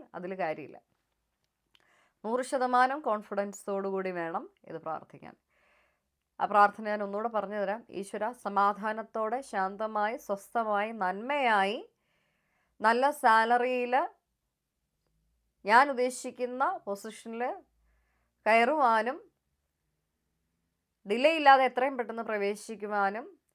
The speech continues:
ലോങ് ലാസ്റ്റിംഗ് ആയിട്ട് ആ ജോലിയിൽ തുടരുവാനും എന്നെ സഹായിക്കുമാറാകണമേ. ആ ഒരു ജോലിയിലേക്ക് പ്രവേശിക്കാൻ എന്താണോ തടസ്സം, ആ തടസ്സം മാറ്റി തരണമേ."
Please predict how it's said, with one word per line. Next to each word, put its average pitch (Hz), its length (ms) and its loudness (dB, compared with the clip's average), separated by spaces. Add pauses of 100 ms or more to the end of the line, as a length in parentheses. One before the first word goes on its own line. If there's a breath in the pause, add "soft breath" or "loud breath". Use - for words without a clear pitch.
(840)
ലോങ് 262 280 10
ലാസ്റ്റിംഗ് 294 460 4
ആയിട്ട് 262 160 0
ആ 240 80 6 (120)
ജോലിയിൽ 214 400 -2
തുടരുവാനും 196 580 -2
എന്നെ 180 160 -8 (160)
സഹായിക്കുമാറാകണമേ. 180 1200 -4 (260)
ആ - 20 8 (120)
ഒരു 254 140 -2 (100)
ജോലിയിലേക്ക് 208 760 -4 (480 soft breath)
പ്രവേശിക്കാൻ 254 600 2
എന്താണോ 277 460 2 (100)
തടസ്സം, 220 440 -2 (220)
ആ - 20 2 (160)
തടസ്സം 196 460 -6
മാറ്റി 185 320 -2
തരണമേ." 156 440 -12